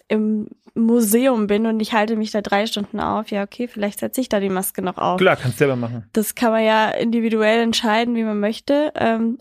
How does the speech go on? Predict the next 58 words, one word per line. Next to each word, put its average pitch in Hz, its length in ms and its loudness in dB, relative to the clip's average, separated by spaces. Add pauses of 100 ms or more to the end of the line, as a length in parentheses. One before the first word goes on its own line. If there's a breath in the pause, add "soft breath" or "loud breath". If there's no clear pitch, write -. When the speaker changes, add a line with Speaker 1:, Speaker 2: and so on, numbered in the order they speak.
(100)
Speaker 1:
aber 214 300 0
ich 214 120 -4
sehe 220 160 -2
es 220 120 -4
genauso 202 400 -2
wie 190 100 -4
du. 214 360 -2 (720)
Die 208 60 4
Maske 202 460 2
ist - 240 0
ja - 140 2
auch 202 160 -2
wirklich 208 500 0 (180)
fast - 380 -2
nur 202 100 4
noch 196 200 2
in 185 140 0
Deutschland, 240 600 0 (260)
glaub 247 180 -2
ich, - 120 -6
F - 140 -8
F - 80 -20
P 277 140 -6
zwei 262 200 -2
Maske, 262 320 -2
soweit 269 200 2
ich 262 100 0
weiß, 262 180 4
in 220 100 0
Österreich, 226 580 -2 (160)
glaub 185 160 -4
ich, - 160 -16
auch. 196 340 0
Speaker 2:
Ja, 139 320 2
nee, 147 180 2
in 143 60 2
Österreich 147 400 2
ist 135 60 -6
sie, 139 60 -4
glaub 135 180 0
ich, 127 120 -6
weg. 135 140 -6 (320 loud breath)
Und 160 180 2 (120)
sind 147 180 2
wir 160 60 4
mal 139 140 2
ehrlich, 131 340 0 (960)
so - 200 -2
richtig 139 580 2
dran 127 260 -4
halten 127 320 0
tut 143 200 -6
sich - 180 -6
ja 120 80 0
trotzdem 127 400 0
kein 123 300 -2
Mensch 131 320 2
mehr. 117 260 -2